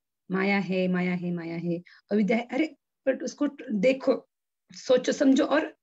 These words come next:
ये कर लो कि accept हाँ है, और उसको transfer करना है ना। और transfer करने के लिए गुरुदेव ने कितने सारे टेक्निक्स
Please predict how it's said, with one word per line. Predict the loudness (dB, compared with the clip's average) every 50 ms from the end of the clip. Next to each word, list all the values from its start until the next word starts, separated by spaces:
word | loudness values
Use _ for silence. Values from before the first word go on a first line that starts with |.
| _ _
ये | 0 0 2
कर | 2 2 2
लो | 2 2
कि | 2 2
accept | 0 0 0 -4 -6 -6 -6
हाँ | -8 -4 -2 0 0 0
है, | -2 -2 -2 -2 -2 -4 -8 _ _ _ _ _ _ _ _ _ -6
और | -6 -6
उसको | -6 -6 -6 -6
transfer | -4 0 2 4 4 4 2 2 0 -2 0
करना | 0 0 0 0 0
है | 0 -2 -4
ना। | -4 -6 -6 -10 _ _ _ _ _ _ -6
और | -6
transfer | -4 -4 -2 -2 -2 -4 -6 -8 -6
करने | -6 -4 -4 -4
के | -4 -4
लिए | -2 -2
गुरुदेव | -2 -2 0 2 4 4
ने | 4
कितने | 2 0 -4 -8 -8 _ -2 -2 0
सारे | 2 2 2 2 2
टेक्निक्स | 0 -2 -4 -2 0 -2 -2 -2 -8 -16 _